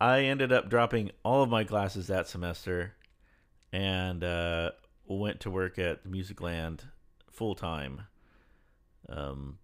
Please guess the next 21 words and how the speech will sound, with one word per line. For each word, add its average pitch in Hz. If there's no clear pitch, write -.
just 87
sort 92
of 85
reset 92
my 85
bearings. 78
So, 73
uh, 71
that 69
was, 82
that 92
was 95
a 101
fun, 104
that 113
was 113
a -
fun -
year 143
for 101
Andy. 82